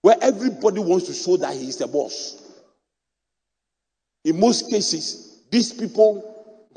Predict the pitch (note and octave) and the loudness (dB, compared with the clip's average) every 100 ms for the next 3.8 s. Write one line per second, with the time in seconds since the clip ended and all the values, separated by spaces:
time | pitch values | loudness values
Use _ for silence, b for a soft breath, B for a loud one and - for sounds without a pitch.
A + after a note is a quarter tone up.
0 | - - - - - - _ _ _ - | -20 -20 -20 -20 -20 -20 _ _ _ -20
1 | - - A3 G3 E3 - G3 E3 D3+ C#3+ | -8 0 4 4 2 -6 -4 -4 -4 -4
2 | C#3+ C#3+ F3+ - - - b b _ _ | -4 -4 -6 -8 -14 -18 b b _ _
3 | _ - G#3+ - - A#3 D#3 G#3 | _ -2 0 0 -2 -4 -4 -10